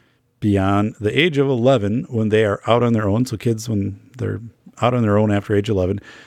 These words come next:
"you can have no control. They borrow each other's phones, et cetera, use computers during school breaks, at the schools. Um, kids used to, kids have to use the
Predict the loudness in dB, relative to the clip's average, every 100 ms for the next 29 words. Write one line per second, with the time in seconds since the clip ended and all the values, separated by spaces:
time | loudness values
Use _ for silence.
0 | -20 _ -2 2 2 0 -2 2 4 4
1 | 2 -4 -2 -2 -2 -6 -10 -2 0 2
2 | 2 2 2 0 0 0 2 4 2 2
3 | 0 -2 -2 0 0 0 -2 -2 0 2
4 | 2 0 0 0 0 -2 0 0 -2 -6
5 | -18 -20 -12 -8 -6 -6 0 4 6 4
6 | 2 -4 -16 _ _ _ _ -4 0 0
7 | 0 -2 -4 -2 -2 0 -4 -8 0 4
8 | 4 2 -6 -14 -10 -8 -10 -12 -2 0
9 | 0 0 2 2 2 0 2 2 2 -2
10 | -2